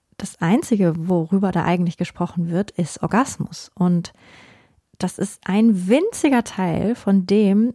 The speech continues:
was wir in der Lage sind, an, an Freude, an Lust, an, ah, an Ekstase zu fühlen. Und ja,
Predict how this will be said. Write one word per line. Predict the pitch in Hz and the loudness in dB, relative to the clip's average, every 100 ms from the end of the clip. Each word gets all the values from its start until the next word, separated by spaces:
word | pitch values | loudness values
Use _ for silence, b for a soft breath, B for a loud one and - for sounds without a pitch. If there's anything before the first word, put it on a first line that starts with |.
| - | -2
was | 185 - 190 | -2 -2 -2
wir | 208 240 | 2 4
in | |
der | 202 | 2
Lage | 180 175 175 | 2 -2 -4
sind, | - 165 - | -4 -4 -4
an, | 165 160 156 - | -2 -2 -2 -2
an | 175 | -4
Freude, | - - - 208 190 | -4 -8 0 2 2
an | 151 165 | 2 2
Lust, | 175 208 - - | 4 2 0 -6
an, | 160 160 170 b b b b b b b | -4 -2 -2 b b b b b b b
ah, | 180 160 156 - | -4 -4 -6 -6
an | 196 | -2
Ekstase | 190 202 - - 226 247 208 170 - | -2 -4 -6 -6 -2 0 0 -2 -6
zu | - | -6
fühlen. | 202 - - 262 156 - 180 - _ | -6 -8 0 2 2 0 -6 -8 _
Und | 190 190 185 190 - - _ _ _ | 0 2 0 -2 -12 -18 _ _ _
ja, | - 156 | -8 -8